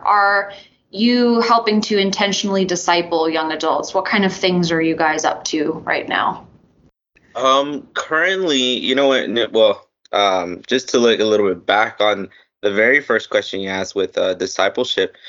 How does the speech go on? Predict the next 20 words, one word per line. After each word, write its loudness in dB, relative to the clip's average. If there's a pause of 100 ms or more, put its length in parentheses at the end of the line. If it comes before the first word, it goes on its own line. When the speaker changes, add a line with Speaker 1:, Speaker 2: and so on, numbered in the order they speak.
(260)
Speaker 2:
you -2
know, 4
when 4
I 2
think -2
of -2
discipleship, 0
uh, 0 (360)
there's, 2
like, 0
two -2
words 4
that 0
come -8
to -8
mind. -2
One 0
of 0
them 0
is -6